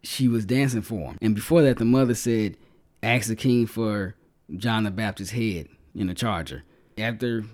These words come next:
she danced, he was drunk, I guess, and he was like, "Yeah, whatever you want. Man, you did good job. Whatever you want, you got even half my kingdom." And so she said, "All right, give me the head of John the Baptist."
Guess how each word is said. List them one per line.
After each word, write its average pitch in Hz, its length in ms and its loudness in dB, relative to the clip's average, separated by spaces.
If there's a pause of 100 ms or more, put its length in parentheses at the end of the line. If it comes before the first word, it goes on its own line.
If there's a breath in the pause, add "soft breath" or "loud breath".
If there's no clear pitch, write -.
(120)
she 131 200 2
danced, 123 520 2
he 120 160 2
was 117 320 -2
drunk, 117 420 -2
I 120 120 -2
guess, 120 420 -2
and 110 180 2
he 117 100 0
was 113 80 -6
like, 117 200 -2
"Yeah, 143 160 2
whatever 131 340 2
you 156 180 4
want. 147 320 2
Man, 117 200 0
you 123 140 2
did 127 260 0
good 143 220 0
job. 107 260 -2
Whatever 123 260 -2
you 135 140 2
want, 117 320 0 (300 loud breath)
you 127 180 4
got 117 300 2
even 131 260 4
half 131 320 0
my 131 220 2
kingdom." 98 420 0 (460 loud breath)
And 117 100 4
so 110 180 2
she 165 160 -2
said, 131 360 4
"All 156 160 2
right, 139 280 0 (360)
give 202 160 2
me 185 100 4
the 156 160 6
head 147 160 6
of 117 60 0
John 120 240 2
the 104 60 2
Baptist." 95 580 -4